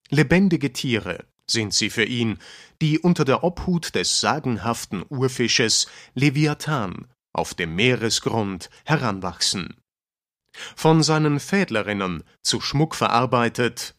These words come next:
und an die Bäuerinnen der Umgebung verkauft, vermögen sie nicht nur bei Kindern den bösen Blick abzuwenden, sondern blühen an der Brust schöner, junger, gesunder Frauen auch auf,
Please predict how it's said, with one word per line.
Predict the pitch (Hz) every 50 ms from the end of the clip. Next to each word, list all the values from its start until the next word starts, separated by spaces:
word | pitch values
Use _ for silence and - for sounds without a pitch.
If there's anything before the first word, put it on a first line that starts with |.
| _ _ _
und | 175 170 160
an | - 160 156
die | 139 139 123
Bäuerinnen | - - 143 165 175 170 160 135 135 135 135 131 127 113
der | 120 104
Umgebung | - 107 98 90 110 123 117 117 110 101
verkauft, | - - 101 90 - 120 120 120 120 117 - - - - - - - _ _ _ _ _
vermögen | - - 160 160 180 220 233 208 196
sie | 160 147 160
nicht | 147 139 151 156 - - - -
nur | 113 107 101 95 82 78
bei | - 95 85 78 76
Kindern | - - - 147 147 139 131 120 113 104 101 87 - - - - - - -
den | 156 143 131 127
bösen | 131 165 196 180 - - 110 92 87
Blick | - 147 180 - - -
abzuwenden, | 110 - - - - 123 107 95 98 90 87 85 - - 92 85 - - _ _ _ _ _ _ _ - - - - -
sondern | 131 123 123 147 180 220 214 196 175 147 123 110
blühen | 87 110 117 151 170 165 165 156 131
an | - 101 92 87
der | 90 85
Brust | - - 117 127 147 139 - - - - - - - - -
schöner, | - - - 160 180 214 208 190 165
junger, | 139 113 123 139 165 151 139 135 117 101 - _ _
gesunder | - 110 98 - - 123 131 147 139 120 113 104
Frauen | - - 113 110 110 110 107 101 101 104
auch | - 131 123 -
auf, | - 147 135 117 98 - - - -